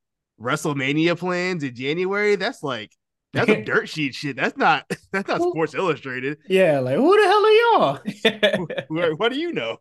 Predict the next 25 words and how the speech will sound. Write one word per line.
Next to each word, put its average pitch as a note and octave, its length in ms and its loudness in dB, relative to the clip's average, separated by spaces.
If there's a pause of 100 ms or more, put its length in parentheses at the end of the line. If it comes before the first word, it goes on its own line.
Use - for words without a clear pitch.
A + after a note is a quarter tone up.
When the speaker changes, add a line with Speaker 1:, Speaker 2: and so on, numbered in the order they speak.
Speaker 1:
<laughs> G#3 100 -6 (880)
Speaker 2:
Yeah, B2+ 500 -6
um, A#2 640 -8 (760)
yeah, A#3 160 2
so A3+ 240 -2
th-, A3 360 -6
there's A#3+ 200 2
a B3 60 0
lot G3+ 160 2
of F3+ 80 -6
stuff D3 180 -6
in C#3 60 -8
the C3 80 -6
news. A#2+ 280 -4 (360)
Um, A2 600 -6 (1400)
just C3+ 160 -6
a - 20 0
lot C#3 160 4
of C3 60 -2
big C3+ 120 0
things D#3 320 -6
for B2+ 300 0
W B2 240 -4
W A#2+ 300 -6
E. D3 240 -8